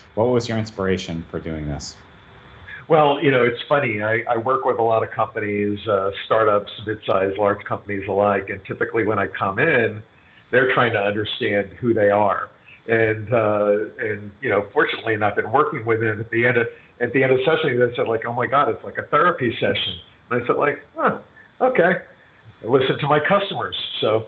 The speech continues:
Speaker 2: I called myself a marketing therapist. Uh, and it seems to have worked out <laughs> since pretty well.
Speaker 1: So now instead of going to formal business school or medical school, this is just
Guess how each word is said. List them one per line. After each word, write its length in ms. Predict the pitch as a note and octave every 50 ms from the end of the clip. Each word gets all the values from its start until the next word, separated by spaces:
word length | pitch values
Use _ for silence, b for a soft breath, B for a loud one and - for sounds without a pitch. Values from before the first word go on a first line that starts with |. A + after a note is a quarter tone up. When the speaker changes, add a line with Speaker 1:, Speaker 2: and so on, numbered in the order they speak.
| - -
Speaker 2:
I 80 | F#2+
called 280 | G2 - A#2+ G#2+ G2+ -
myself 340 | G#2 G#2 - - A2+ G2+ -
a 60 | A2+
marketing 420 | G2 G#2 G2+ G2+ - G#2+ G#2+ G#2 G#2 -
therapist. 420 | G#2 G#2 G#2 G2+ G2+ G2+ F2+ - - - - - B B B B B B B -
Uh, 460 | A#2+ A#2+ A#2+ A#2+ A#2+ A#2+ B2 B2+ B2+
and 120 | C3+ C3+ C#3
it 120 | C3+ -
seems 220 | F3 D3+ C#3+ -
to 120 | - C#3+ B2
have 60 | G2+
worked 260 | A#2+ B2+ B2 - - -
out 180 | C#3+ A#2+ A#2+ - -
<laughs> 80 | - -
since 220 | C#3+ A#2 G#2 - - - -
pretty 260 | C#3+ B2+ A2 A#2+ - -
well. 300 | G2 G#2+ A2+ - - - - _ _ _ B B B B B B B B B B
Speaker 1:
So 240 | - - A2+ A2 G#2+
now 220 | A2+ A#2 A2+ A2+
instead 260 | A2 A2 - B2+ B2+
of 100 | B2 B2
going 200 | A#2+ A#2+ A#2 A2+
to 100 | G#2+ G2
formal 460 | F#2+ - B2 A2 G#2 G#2+ G#2 G2 F#2+ F#2+
business 400 | F#2 A2 A#2+ A#2+ C3 C3 B2+ -
school 560 | - - - A#2+ A#2+ A#2+ A#2+ A#2+ A#2+ A#2 -
or 260 | G2 F#2+ F#2+ F#2 F#2+ F#2+
medical 360 | F#2+ F#2+ G2+ G#2+ G#2+ G#2+ G2
school, 320 | - - - G2 F#2+ F#2
this 180 | F#2 G2 F#2 -
is 120 | F#2 F2
just 280 | - G2 F#2+ F#2 -